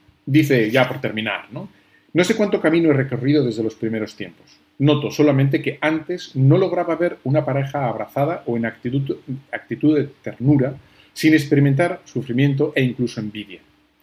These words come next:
Ahora, en cambio, me sale de forma natural una breve oración. Señor, haz que sean una bella familia, que se amen siempre,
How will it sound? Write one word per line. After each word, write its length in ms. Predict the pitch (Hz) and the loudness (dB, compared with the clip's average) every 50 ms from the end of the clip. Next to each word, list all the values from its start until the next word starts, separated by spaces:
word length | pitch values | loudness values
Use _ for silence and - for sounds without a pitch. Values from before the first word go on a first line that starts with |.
| _ _ _ - - | _ _ _ -4 0
Ahora, 240 | 123 127 123 113 | 0 2 2 0
en 80 | 101 98 | -2 -6
cambio, 360 | - - 127 135 143 160 180 - | -6 -2 2 4 4 4 2 0
me 120 | 135 113 | -6 -8
sale 260 | - - 127 123 113 | -4 -2 -2 -2 -2
de 120 | 107 104 - | -4 -6 -4
forma 320 | - 170 180 165 160 151 | -2 -2 0 0 0 -2
natural 380 | 139 135 135 127 135 139 143 139 - _ _ _ _ _ _ _ _ _ _ - | -2 -4 -2 0 0 0 0 -2 -6 _ _ _ _ _ _ _ _ _ _ -6
una 180 | - 127 127 123 | -2 0 2 2
breve 400 | 123 127 120 117 120 120 120 - - | 2 0 0 0 -2 -4 -4 -6 -10
oración. 500 | 113 104 98 - - 156 156 120 - - _ _ _ _ _ _ _ _ _ _ _ | -10 -10 -10 -8 -4 -4 -4 -4 -4 -10 _ _ _ _ _ _ _ _ _ _ _
Señor, 320 | _ - 107 101 101 95 - - _ _ _ _ _ _ - | _ -14 -10 -8 -8 -8 -8 -10 _ _ _ _ _ _ -6
haz 220 | - 127 120 - - | -4 -4 -4 -4 -6
que 120 | - 110 | -10 -8
sean 300 | - - 117 110 110 - - | -6 -4 -6 -6 -6 -6 -2
una 180 | 139 135 139 | 0 2 2
bella 200 | 135 127 123 113 | 2 2 0 -2
familia, 480 | - - 107 107 123 139 151 156 165 170 | -4 -8 -12 -8 -4 -2 0 0 -2 -2
que 140 | - - 147 | -6 -12 -12
se 140 | - - 113 | -8 -8 -8
amen 180 | 113 110 101 - | -8 -8 -10 -12
siempre, 460 | - - 143 139 139 135 143 147 | -6 -2 0 2 2 2 0 -4